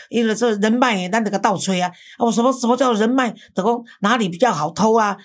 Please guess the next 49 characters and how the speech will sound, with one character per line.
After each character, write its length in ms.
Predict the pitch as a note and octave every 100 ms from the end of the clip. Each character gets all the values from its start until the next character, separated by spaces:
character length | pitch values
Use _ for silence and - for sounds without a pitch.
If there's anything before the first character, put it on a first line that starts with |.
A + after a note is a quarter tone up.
| _
什 160 | - A3
么 80 |
时 160 | B3+ A3
间 240 | C4 A#3
偷 140 | G#3 A#3+
比 80 | F3+
较 120 | A3
容 160 | F#3+
易 100 | A#3
偷？ 280 | - E3+ G#3 - - -
所 120 | -
以 60 | F#4 -
他 180 | E4+
们 140 | F4 C#4
在 120 | F4
里 200 | A#3 G3+
面， 240 | C4 C#4 - -
因 100 | E4
为 60 | E4
他 80 |
们 80 | D#4
不 100 | E4
是 140 | E4 D#4+
死 340 | - E3+ E3
人 160 | E3+ F3+
嘛， 220 | G3 D#3
大 180 | F3 F3
家 120 | C4+
进 220 | C#4 C4
去 120 | C4+
就 120 | C#4
是 120 | A#3 A#3+
没 180 | G#3+
事， 300 | A#3 C4 A3+ - - -
然 140 | A#3
后 80 | C4 B3+
二 140 | C#4
十 160 | B3 A3
四 160 | A#3
小 180 | G#3 F3
时 140 | D#3+
关 220 | F3 A#3+ A#3+
在 120 | A3+
一 120 | A3
起， 300 | G#3 D#3+ C#3+ - -
所 160 | - C4+
以 120 | A3+
有 120 | G3
空 320 | G3 B3+ F#3+